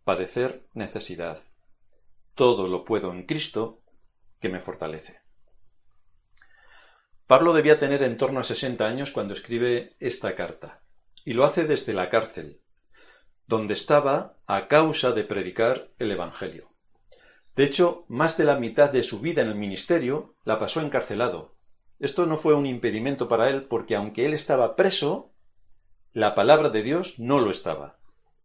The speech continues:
Esto nos debería hacer pensar en nuestra propia situación y en los tratos que Dios dispensa a su pueblo.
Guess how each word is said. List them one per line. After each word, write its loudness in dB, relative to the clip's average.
Esto 4
nos 0
debería 4
hacer 4
pensar 2
en -6
nuestra -6
propia -2
situación -4
y -4
en -6
los -6
tratos 2
que -2
Dios -2
dispensa -4
a -6
su -8
pueblo. 0